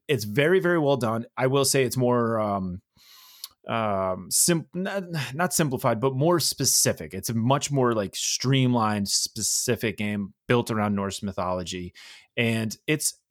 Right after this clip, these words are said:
good. It's really, really well done. You can tell that it was a P C game because I will say that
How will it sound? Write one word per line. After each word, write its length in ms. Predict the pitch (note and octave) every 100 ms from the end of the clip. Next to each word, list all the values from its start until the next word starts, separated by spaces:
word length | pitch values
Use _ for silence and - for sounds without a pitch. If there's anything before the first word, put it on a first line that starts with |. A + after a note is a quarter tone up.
| -
good. 520 | - C3+ A#3 G#2+ F2 -
It's 180 | C3+ B2+
really, 400 | A#2+ C3 E3 F3
really 200 | E3 D#3
well 180 | C#3 B2+
done. 260 | A2+ A#2 A#2+
You 100 | C3+
can 160 | C3+
tell 300 | B2+ - D3
that 140 | F3 G3+
it 60 |
was 220 | G3+ D#3+ D3
a 140 | C#3
P 260 | - D3+ D3+
C 400 | - - D3+ D3+
game 360 | B2+ B2 A2+
because 240 | G#2 G2+ A2
I 80 | A2
will 160 | B2+
say 160 | B2 B2+
that 280 | B2 G#2+